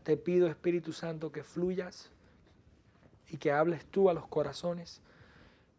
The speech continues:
Humildemente te pido que me uses, Padre, a que podamos compartir en este momento de tu palabra y salir de este lugar transformados y cambiados. En el nombre de Jesús. Amén.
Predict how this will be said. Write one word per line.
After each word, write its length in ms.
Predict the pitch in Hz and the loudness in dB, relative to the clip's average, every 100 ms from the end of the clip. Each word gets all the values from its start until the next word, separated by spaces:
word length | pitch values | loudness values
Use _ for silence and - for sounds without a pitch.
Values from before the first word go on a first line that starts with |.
| _ _ _ - | _ _ _ -8
Humildemente 640 | 143 170 180 175 180 185 | 0 2 4 2 2 2
te 120 | 170 | 2
pido 240 | 160 180 175 | 4 4 4
que 160 | 170 | 4
me 120 | 156 151 | 2 4
uses, 540 | 196 208 214 208 - - - - _ _ _ | 4 2 -2 -6 -14 -20 -20 -20 _ _ _
Padre, 240 | - 170 170 | 4 6 6
a 60 | |
que 100 | 156 | 4
podamos 380 | - 139 147 147 | 0 -2 -2 -6
compartir 720 | - 156 - 139 - 185 196 - - - - - - | -8 -8 -6 -8 -2 -2 -2 -6 -20 -20 -20 -20 -12
en 120 | 135 | -6
este 220 | 147 - 185 | -6 -4 -2
momento 460 | 175 170 165 156 | 0 0 -2 -4
de 80 | 135 | -6
tu 160 | 135 170 | -4 0
palabra 540 | 185 185 175 143 - - - - - | 4 6 4 2 -6 -16 -20 -20 -6
y 120 | 147 | -4
salir 440 | 143 160 151 170 160 | -2 0 0 0 -2
de 80 | |
este 200 | 156 - | -6 -4
lugar 300 | 165 160 151 | -2 0 0
transformados 1040 | 139 156 156 - 156 147 156 135 - - - - - - - | -2 -6 -8 -8 -8 -6 -6 -8 -10 -18 -20 -20 -20 -20 -18
y 80 | 123 | -14
cambiados. 640 | 123 123 120 - - - _ - - | -12 -10 -12 -14 -18 -20 _ -20 -14
En 100 | 131 | -10
el 180 | 131 139 | -4 -2
nombre 300 | 165 180 170 | 0 2 0
de 80 | |
Jesús. 500 | 160 156 143 120 - - - - - _ - | -2 -8 -10 -10 -14 -20 -20 -20 -20 _ 0
Amén. 380 | 151 156 123 | 4 4 2